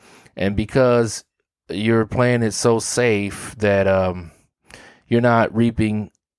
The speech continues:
and not the harvest and not enjoying that abundant life, because you're deciding, you're just like, "Ah,"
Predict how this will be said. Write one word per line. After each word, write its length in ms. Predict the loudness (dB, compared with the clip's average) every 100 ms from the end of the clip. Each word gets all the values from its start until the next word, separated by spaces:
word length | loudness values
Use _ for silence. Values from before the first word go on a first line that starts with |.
| _ _ _ _ _ _ _ _ -6
and 180 | -4 0
not 300 | 0 -2 _ _ -4
the 100 | -2
harvest 560 | 2 2 4 0 -2 -4
and 160 | -4 0
not 180 | 0 0
enjoying 480 | -2 0 2 2
that 160 | 0 -2
abundant 500 | -2 -2 -2 -2 -6
life, 420 | -4 -4 -6 -12 -20 -20 -20 _ -6
because 380 | -2 2 2 2
you're 80 |
deciding, 640 | -2 -2 2 4 4 2 -2
you're 100 | -4
just 160 | -4 -4
like, 160 | -4
"Ah," 420 | 0 2 4 2